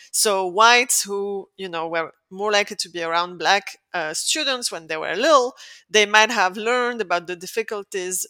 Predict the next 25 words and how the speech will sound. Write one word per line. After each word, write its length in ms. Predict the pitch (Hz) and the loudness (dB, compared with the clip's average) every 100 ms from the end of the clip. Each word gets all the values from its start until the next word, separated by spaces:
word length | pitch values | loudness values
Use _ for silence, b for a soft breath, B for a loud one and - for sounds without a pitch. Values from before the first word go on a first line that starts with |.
| - | -10
faced 340 | - 190 - | -6 -6 -4
by 140 | 165 | -2
lower 280 | 160 185 175 | -2 -2 -2
income 340 | 160 175 - 180 | -4 -8 -16 -8
people. 500 | 320 349 294 269 277 b b b | -6 -2 0 0 -4 b b b
And 160 | 190 180 | 0 4
as 220 | 196 220 | 2 2
a 100 | 220 | 0
result, 720 | 190 190 311 302 254 247 - - | -2 -2 6 6 6 2 -2 -2
these 300 | 185 196 180 | -8 -6 -6
white 420 | 175 190 214 226 | -4 2 2 2
students, 840 | - - - - 196 180 180 185 - - | -2 -2 -4 -6 -4 -4 -6 -4 -6 -6
once 240 | 170 180 | -10 -8
they 120 | - | -8
grow 220 | 214 247 339 | -4 2 2
up, 120 | 311 | 2
they 80 | 220 | 0
might 160 | 202 | 0
have 160 | 208 180 | -2 -4
drifted 340 | 226 214 208 | -6 -6 -6
away 320 | 185 185 220 | -4 0 0
from 200 | 254 202 | 0 -6
the 100 | 180 | -8
Republican 580 | 170 170 160 156 156 156 | -10 -8 -12 -12 -16 -18
Party. 480 | - 107 117 175 180 | -12 -12 -10 -12 -12